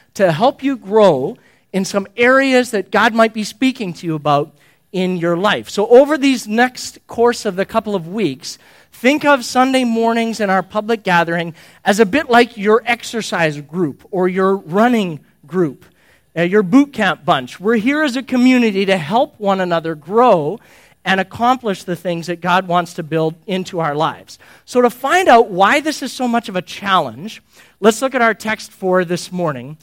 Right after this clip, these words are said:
which is found in Hebrews chapter twelve. And Hebrews chapter twelve starts with a great running metaphor. Since we're surrounded by such a huge cloud of witnesses, the life of faith, strip off every weight that slows us down,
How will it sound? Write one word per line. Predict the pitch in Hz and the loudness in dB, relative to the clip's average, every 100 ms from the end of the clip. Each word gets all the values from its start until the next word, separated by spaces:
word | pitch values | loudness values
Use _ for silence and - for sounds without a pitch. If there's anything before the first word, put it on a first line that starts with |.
| _ _ | _ _
which | 165 175 | -6 -6
is | 196 | -8
found | - 196 190 185 | -6 0 0 0
in | 208 190 | -4 -6
Hebrews | 180 190 226 165 147 143 - _ _ _ | -4 -4 -4 -2 -6 -6 -12 _ _ _
chapter | - 190 170 170 | -8 -6 -4 -8
twelve. | 156 - 190 147 98 - _ _ _ _ _ _ - | -10 2 4 4 0 -14 _ _ _ _ _ _ -6
And | 180 208 | -2 0
Hebrews | 269 339 330 | 0 0 -2
chapter | - 214 - | -4 -4 -4
twelve | 175 - 220 151 123 156 _ _ _ | -10 0 4 4 2 -6 _ _ _
starts | - - - 220 254 254 - | -16 -14 -6 0 0 0 -4
with | 175 160 | -4 -4
a | 170 | -4
great | 165 147 156 185 214 220 _ _ _ | -4 -6 0 0 0 -4 _ _ _
running | 147 139 180 196 190 165 | -8 2 2 2 -2 0
metaphor. | 175 170 160 135 135 | 2 2 -2 -6 -6
Since | - 165 | -6 -8
we're | 170 | -8
surrounded | 151 160 156 180 | -8 -4 -2 0
by | 175 165 | 0 -2
such | - 156 | -4 -10
a | |
huge | 151 214 202 | -8 -8 -8
cloud | - 190 | -2 -2
of | 180 165 | -2 -4
witnesses, | 180 208 170 185 175 170 | -4 -4 -6 -2 -2 -2
the | 147 | -4
life | 156 185 185 | 0 0 -2
of | 160 | -10
faith, | - 190 180 - - | -4 -4 -4 -12 -20
strip | - - 190 208 | -16 -8 -4 2
off | 202 190 | 4 4
every | 208 208 | 4 2
weight | 196 185 202 | 2 0 0
that | 196 | -4
slows | - 180 208 214 | -6 2 4 4
us | 202 - | 0 -6
down, | 185 196 202 202 | -2 2 4 2